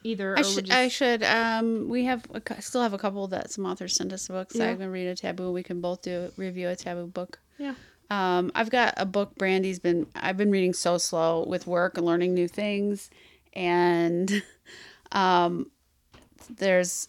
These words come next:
Speaker 2: a certain group of girls that are talking a lot and keeping
Speaker 1: Distracting you?
Speaker 2: distracting me
Speaker 1: <laughs>
Speaker 2: 'cause I, like, wanna f-, don't wanna miss stuff there. So, like, my reading is slow. It's their fault.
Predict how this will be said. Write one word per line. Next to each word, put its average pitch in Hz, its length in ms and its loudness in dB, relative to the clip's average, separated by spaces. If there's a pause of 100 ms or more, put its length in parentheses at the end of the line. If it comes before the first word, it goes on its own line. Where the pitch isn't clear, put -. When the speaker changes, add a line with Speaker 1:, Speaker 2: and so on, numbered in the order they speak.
(140)
Speaker 2:
a - 80 0
certain 202 460 2
group 190 400 -2 (220)
of 180 220 -4
girls 185 600 2 (380)
that 175 420 -2 (420)
are 180 120 0
talking 220 420 -2
a 214 80 -2
lot 202 460 2 (100)
and 170 760 -2 (100)
keeping 196 180 0
Speaker 1:
Distracting 202 380 2
you? 254 60 6
Speaker 2:
distracting 220 540 6
me 226 220 4
Speaker 1:
<laughs> - 0 -
Speaker 2:
'cause 196 480 2
I, 185 220 2
like, 175 240 0
wanna 170 200 2
f-, - 280 -10 (100)
don't 170 220 2
wanna 170 160 6
miss 175 260 2
stuff 175 220 -2
there. 294 420 6 (300)
So, 220 160 2
like, 208 180 4
my 175 100 2
reading 247 360 4
is 240 140 0
slow. 226 460 6
It's - 220 0
their 160 180 0
fault. 214 540 4